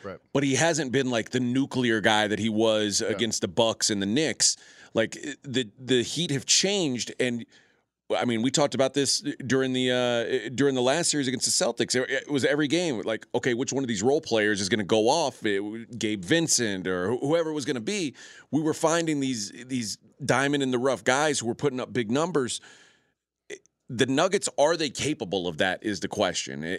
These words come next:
Speaker 2: And they, it's funny, I, I guess, I mean, obviously the, their two, their two stars are the, the key guys, but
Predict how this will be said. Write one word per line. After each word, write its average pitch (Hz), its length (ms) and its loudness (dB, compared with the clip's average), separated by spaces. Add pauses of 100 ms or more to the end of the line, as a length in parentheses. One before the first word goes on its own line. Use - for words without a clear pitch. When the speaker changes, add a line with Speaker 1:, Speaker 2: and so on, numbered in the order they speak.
Speaker 2:
And 104 460 -2
they, 120 320 -6 (960)
it's 123 160 0
funny, 180 300 4
I, 123 80 2 (120)
I 135 80 2
guess, 170 320 0 (400)
I 160 60 -2
mean, 160 140 2
obviously 165 400 2
the, 117 220 0
their 113 180 -2
two, 131 260 -4 (140)
their 127 160 2
two 123 200 0
stars 117 580 2
are 104 280 0
the, 92 220 -8
the 101 120 -2
key 120 260 -2
guys, 120 440 2
but 104 180 -4